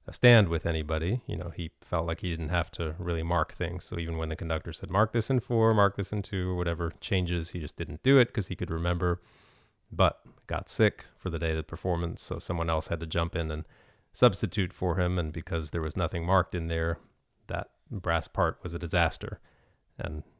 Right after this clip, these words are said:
you know, as he put it, <laughs> "After the performance, they fired not the player who made all the mistakes,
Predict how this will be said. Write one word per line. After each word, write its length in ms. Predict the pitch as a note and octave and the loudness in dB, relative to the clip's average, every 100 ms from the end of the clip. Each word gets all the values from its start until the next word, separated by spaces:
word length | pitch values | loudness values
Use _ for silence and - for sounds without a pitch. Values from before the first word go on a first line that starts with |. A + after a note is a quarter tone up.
| _ | _
you 80 | F2+ | -4
know, 100 | D#2+ | -2
as 140 | D#2 - | -2 -4
he 80 | D#2 | -8
put 240 | - E2+ | -4 -4
it, 140 | D#2+ - - - _ B3 | -4 -6 -14 -18 _ -12
<laughs> 260 | F3 G#2 F#2 - _ _ - | -6 -2 -4 -6 _ _ -8
"After 280 | F#2+ - | -6 -4
the 140 | G#2+ G#2 | -6 -8
performance, 720 | - - B2 C3+ B2+ A#2 - - _ _ _ - | -10 -6 -2 0 0 0 -8 -14 _ _ _ -4
they 140 | G#2+ | -4
fired 480 | - C3+ C3+ A#2+ - - _ - | -2 0 4 2 0 -8 _ -2
not 360 | G#2 F3 - - - | 2 4 2 -8 -2
the 120 | C3 | -2
player 340 | - C3+ D#3 C#3 | 2 4 6 6
who 120 | C3+ | 8
made 260 | C#3+ D#3+ D#3+ | 8 8 8
all 140 | D#3 | 6
the 120 | C#3+ | 4
mistakes, 640 | C#3 - F3 G3 F#3 - | 2 0 2 2 2 -6